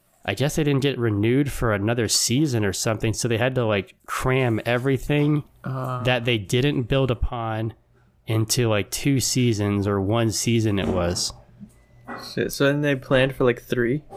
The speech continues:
Speaker 2: Or
Speaker 1: Yeah, they planned for, like, three, I think, and they were only allowed two. So they literally had to, like, rush everything into two seasons when they wanted to develop it out over three.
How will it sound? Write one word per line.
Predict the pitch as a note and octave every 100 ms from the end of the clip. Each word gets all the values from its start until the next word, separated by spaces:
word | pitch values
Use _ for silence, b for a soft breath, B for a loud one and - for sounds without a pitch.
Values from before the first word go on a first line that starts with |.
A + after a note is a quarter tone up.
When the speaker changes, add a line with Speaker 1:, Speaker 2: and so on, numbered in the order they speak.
| B B B B
Speaker 2:
Or | -
Speaker 1:
Yeah, | D3+
they | C#3 C3+
planned | - F#3+
for, | -
like, | C#3 G#2
three, | C#3 C#3
I | B2
think, | - A#2+
and | A#2
they | A2+
were | A2+ C3
only | C3 B2 A2
allowed | G#2+ A2+ A2+ G2 -
two. | - B2 G2+ F#2 B B
So | -
they | A#2 A#2
literally | C#3 D3
had | B2+ C3+ B2
to, | A#2
like, | A2 - -
rush | A2 A2 A#2 G#2 -
everything | G#2+ A#2+ B2+ - C#3 C3 B2+ - b b b
into | A#2+ -
two | G#2+ - C3
seasons | B2 C3+ B2+ A#2 A2+ G2+
when | A2+
they | A2
wanted | G#2 A#2+ A#2
to | G#2
develop | F#2+ G#2+ A2 -
it | G#2+
out | A#2 A2 A2+
over | A2 F#2+
three. | F2 - A#2+ G#2+ F#2+